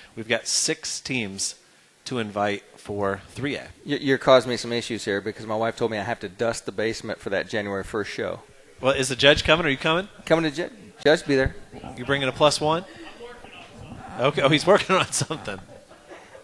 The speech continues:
Speaker 1: It
Speaker 2: My,
Speaker 1: should
Speaker 2: my
Speaker 1: be a
Speaker 2: fridge-,
Speaker 1: good time.
Speaker 2: my refrigerator does not have any blue and white cans in it, so you gotta take
Speaker 1: Okay.
Speaker 2: care of that.
Speaker 1: Well, we can figure that out. Hey, uh, we had a busy week this week on air. Of course, we had Belmont and Snyder on Tuesday, and I know there's a lot of talk about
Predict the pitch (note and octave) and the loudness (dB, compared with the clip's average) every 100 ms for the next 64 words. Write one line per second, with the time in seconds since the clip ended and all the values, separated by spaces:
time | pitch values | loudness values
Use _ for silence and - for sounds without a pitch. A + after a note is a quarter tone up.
0 | - - - - - - - - _ - | -20 -20 -20 -20 -20 -20 -20 -20 _ -16
1 | - - - C3+ - - C#3 D3 D#3+ D3+ | -16 -6 2 2 2 2 4 6 6 4
2 | - F#3 D3+ G2+ B2+ B2+ D#3 C#3+ C#3+ B2 | 4 2 2 2 2 4 2 2 4 4
3 | A2 A#2 B2 A#2+ A#2+ A#2+ A#2 G#2 A2+ A2+ | 2 0 2 0 0 -2 -2 -2 -2 0
4 | A2 - A#2 G2+ F2+ F#2 F2 - - F#2 | -2 -2 -4 -6 -6 -8 -8 -10 -4 -4
5 | F2+ G#2 G#2 B2 G#2 G#2+ F#2+ F#2+ C#3 B2+ | -2 -2 -2 0 0 0 0 0 0 -2
6 | B2+ A#2+ A2 G2+ F#2+ F2 - - - - | -6 -8 -6 -4 -4 -8 -12 -20 -20 -20
7 | - - D#3+ D3 B2+ C3+ C3 B2 D#3 D3+ | -20 -2 2 2 2 4 4 6 6 6
8 | B2+ D#3 D#3+ C3+ D3+ D#3+ - - C3+ C#3 | 8 4 4 2 0 0 -8 -8 0 0
9 | - C#3 C#3+ - C3 B2 B2 C3 B2+ C3 | 2 0 0 -4 -2 2 0 0 0 2
10 | D3+ C3+ - C#3 C3 - - A#2+ B2+ B2 | 2 -2 -4 -2 0 -2 -6 -6 0 2
11 | A2+ G#2 A#2+ C3+ C3+ A#2+ A#2 A2+ A2+ A2 | 2 2 2 2 -2 -2 -2 -2 -4 -8
12 | - - C3 A#2+ B2 C3 C3+ A2+ A2+ A2+ | -4 -4 2 2 2 2 0 -2 -2 -4
13 | - C#3 B2+ - C3+ C#3 C3+ A#2 B2 C#3 | -4 -4 -2 0 0 0 -4 -4 0 0
14 | B2+ A#2+ C3 A#2+ E3+ - D3 D#3+ B2 A2+ | 0 -4 0 2 2 4 2 4 4 4